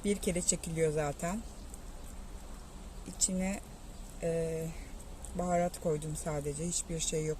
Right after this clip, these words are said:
bunun içinde. Böyle böyle.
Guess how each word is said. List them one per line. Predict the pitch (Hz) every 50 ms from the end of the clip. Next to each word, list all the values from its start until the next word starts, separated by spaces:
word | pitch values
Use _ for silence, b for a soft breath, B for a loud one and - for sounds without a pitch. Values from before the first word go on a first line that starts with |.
| - 160
bunun | 156 151 151 151 147 143
içinde. | - - - 151 143 147 165 180 202 220 - - - - - - - - - - - - - - - - - - - - - - - - - - - - - - - - - - - - - - - - - - - - - 165
Böyle | 156 147 147 143 147 143 151
böyle. | 151 151 147 147 160 170